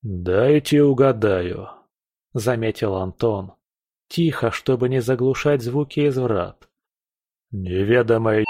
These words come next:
ебаная хуйня сейчас неслышимо для нас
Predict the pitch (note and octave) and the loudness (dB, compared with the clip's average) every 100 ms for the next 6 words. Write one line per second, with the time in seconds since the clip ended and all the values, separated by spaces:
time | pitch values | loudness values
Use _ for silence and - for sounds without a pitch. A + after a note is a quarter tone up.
0 | - - - G#2 G2+ G2 - - - - | -4 -6 -10 -4 -2 -2 -2 -6 -6 -8
1 | - A#2+ - A2+ A#2+ A#2 - A2 G#2 - | -2 -2 0 0 0 0 -2 -4 -4 -4
2 | G2+ B2 - A#2+ G#2+ G2+ G2 F2 F#2 A#2 | 0 0 0 0 0 -2 -4 -4 -2 -2
3 | - - | -2 -14